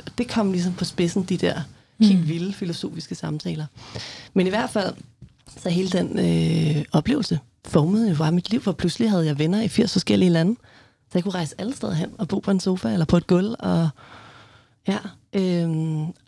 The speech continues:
Speaker 1: og det gjorde, tror jeg, bare, at jeg blev sådan mere og mere og mere sulten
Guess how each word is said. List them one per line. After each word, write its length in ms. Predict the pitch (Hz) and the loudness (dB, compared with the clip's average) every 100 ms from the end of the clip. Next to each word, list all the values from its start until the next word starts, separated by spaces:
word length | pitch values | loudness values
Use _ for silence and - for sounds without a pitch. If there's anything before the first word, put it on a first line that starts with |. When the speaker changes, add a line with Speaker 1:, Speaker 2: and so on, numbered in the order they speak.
| - | -2
Speaker 1:
og 240 | - 160 - | -2 0 -4
det 140 | 190 | -4
gjorde, 300 | - 175 175 | 0 2 0
tror 180 | - - | -2 -4
jeg, 100 | 202 | 0
bare, 100 | 151 | 0
at 40 | |
jeg 60 | 147 | 0
blev 100 | 147 | -6
sådan 240 | - 151 | -2 2
mere 140 | 151 165 | 2 2
og 40 | |
mere 120 | 165 | 2
og 40 | 160 | 2
mere 180 | 160 | 2
sulten 520 | 156 - 175 180 220 | 0 -2 -2 0 -2